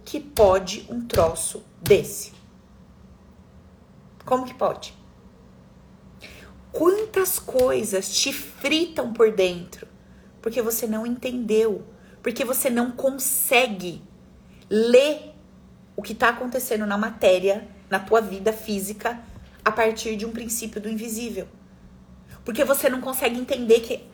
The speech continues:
atrás desse corpo físico tem um campo inconsciente emocional regendo o que tá acontecendo. Você não consegue entender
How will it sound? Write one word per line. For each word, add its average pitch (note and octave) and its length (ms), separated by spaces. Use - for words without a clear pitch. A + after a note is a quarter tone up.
atrás B3 500
desse A#3 260
corpo A3+ 460
físico G3 680
tem C4+ 340
um B3+ 100
campo C4+ 440
inconsciente A#3+ 640
emocional A3+ 560
regendo A#3 560
o - 20
que - 100
tá G#3+ 120
acontecendo. G#3+ 720
Você C4+ 400
não D4+ 160
consegue B3 460
entender A3 760